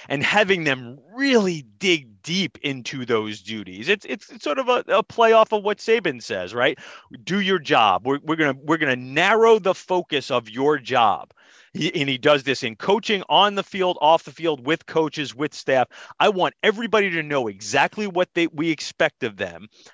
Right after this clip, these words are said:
to have a very, a, a very rigid definition of what your job is, and to also narrow it.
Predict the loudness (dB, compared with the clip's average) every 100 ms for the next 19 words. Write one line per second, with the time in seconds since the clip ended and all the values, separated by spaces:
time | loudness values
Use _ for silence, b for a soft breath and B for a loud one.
0 | b _ 0 2 0 -2 0 2 2 -2
1 | -8 _ _ _ _ _ _ _ -8 -6
2 | -4 -2 2 0 -2 -2 -2 0 -2 -2
3 | -6 _ -2 0 0 -4 -4 -4 -4 -4
4 | -4 -2 -2 -2 -4 -4 0 4 4 2
5 | -4 -8 -10 -6 -4 0 0 2 -2 -2
6 | -2 2 4 4 2 -4